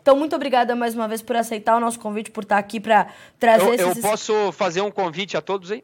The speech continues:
Speaker 1: Pode fazer o que você quiser, claro que sim. Você é de casa,
Speaker 2: Tá
Speaker 1: meu
Speaker 2: bom.
Speaker 1: amigo?
Speaker 2: <laughs>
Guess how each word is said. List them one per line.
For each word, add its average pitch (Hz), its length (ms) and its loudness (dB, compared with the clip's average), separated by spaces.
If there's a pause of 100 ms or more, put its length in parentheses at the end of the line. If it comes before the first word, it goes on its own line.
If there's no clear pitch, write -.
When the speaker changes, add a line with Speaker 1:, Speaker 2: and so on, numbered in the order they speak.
(100)
Speaker 1:
Pode 226 240 2
fazer 233 340 -4
o 240 60 -4
que 240 80 -16
você 254 200 -6
quiser, 269 340 0
claro 254 420 6
que - 80 -18
sim. 214 340 -8 (560)
Você 240 120 -10
é - 20 -8
de 214 100 -10
casa, 302 320 4
Speaker 2:
Tá 262 60 0
Speaker 1:
meu 226 120 -4
Speaker 2:
bom. 180 100 -2
Speaker 1:
amigo? - 160 -16 (880)
Speaker 2:
<laughs> 147 120 -6